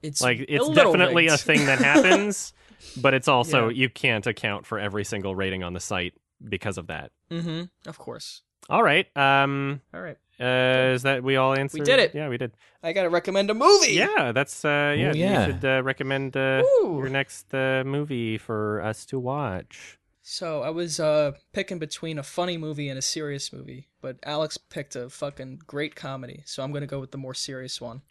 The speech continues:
Speaker 2: Whoop.
Speaker 1: This is a film. Hold on, let me look up some info on this,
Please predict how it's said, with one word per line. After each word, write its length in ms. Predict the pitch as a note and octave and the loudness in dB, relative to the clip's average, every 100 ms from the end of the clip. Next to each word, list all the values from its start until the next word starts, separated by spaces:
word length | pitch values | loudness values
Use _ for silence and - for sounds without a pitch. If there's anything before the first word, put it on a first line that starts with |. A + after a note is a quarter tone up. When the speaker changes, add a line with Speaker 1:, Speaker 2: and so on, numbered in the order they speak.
| - | 4
Speaker 2:
Whoop. 160 | A#4 - _ _ - | 6 4 _ _ -14
Speaker 1:
This 180 | C#3 - | -12 -10
is 140 | C3+ | -10
a 60 | C3+ | -10
film. 520 | - C#3+ C3+ C3+ C#3+ _ _ _ _ _ _ | -6 -4 -4 -8 -10 _ _ _ _ _ _
Hold 140 | F#3 C#3+ | -16 -14
on, 80 | |
let 80 | C#3 | -14
me 60 | F#3+ | -14
look 180 | G#3 - | -14 -14
up 100 | C#3+ | -14
some 180 | - D3 - | -14 -14 -14
info 480 | D#3+ D3+ - B2+ | -14 -14 -10 -10
on 180 | A2+ A#2 | -10 -16
this, 560 | A#2+ G2 - - - | -16 -16 -12 -12 -12